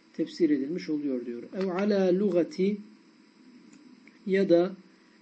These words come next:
ekeluni el baragithu. Yani bazı, e, lehçelerde bu kullanılıyormuş.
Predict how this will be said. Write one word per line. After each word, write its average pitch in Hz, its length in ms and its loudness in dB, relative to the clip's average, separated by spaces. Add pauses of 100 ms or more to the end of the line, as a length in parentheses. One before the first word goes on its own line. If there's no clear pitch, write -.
ekeluni 208 680 2
el 175 220 0
baragithu. 175 1000 4 (580)
Yani 151 300 -8
bazı, 180 500 6 (540)
e, 139 400 -4 (920)
lehçelerde 160 800 2 (1000)
bu 196 220 -4
kullanılıyormuş. 180 1080 2